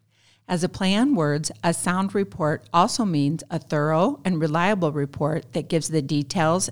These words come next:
and lays the foundation and sets the course of a nurse's day. All that said, the purpose of the Bo-, I-Bonds podcast is to share information that nurses might normally receive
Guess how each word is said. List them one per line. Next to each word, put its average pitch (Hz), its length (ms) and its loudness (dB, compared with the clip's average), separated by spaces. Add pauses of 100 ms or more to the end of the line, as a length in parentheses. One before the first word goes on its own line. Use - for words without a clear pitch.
and 170 160 0
lays 165 240 0
the 233 100 -2
foundation 165 800 0 (340)
and 170 140 -16
sets - 300 -4
the 180 100 -2
course 156 400 -2
of 156 80 -2
a 160 60 -2
nurse's 151 440 0
day. 156 380 -4 (540)
All 190 180 8
that 202 260 0
said, 170 600 -2
the - 80 -2
purpose 220 380 0
of 185 120 -2
the 170 80 -2
Bo-, - 200 -6 (100)
I-Bonds 175 460 2
podcast 185 880 -4
is 180 120 -2
to - 140 -2
share 185 360 2
information 190 680 0
that 151 160 0
nurses 160 480 -2
might 147 220 -2
normally 180 480 -2
receive 165 520 -2